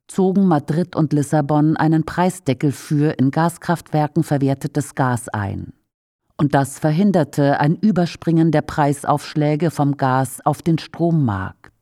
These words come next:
Das Institut für Makroökonomie und Konjunkturforschung I M K der gewerkschaftsnahen Hans-Böckler-Stiftung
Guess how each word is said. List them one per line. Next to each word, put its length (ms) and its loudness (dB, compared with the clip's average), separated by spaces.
Das 200 -2
Institut 720 0
für 180 0
Makroökonomie 1040 2
und 180 -2
Konjunkturforschung 1400 0
I 140 2
M 240 2
K 400 0
der 160 0
gewerkschaftsnahen 1040 0
Hans-Böckler-Stiftung 1300 0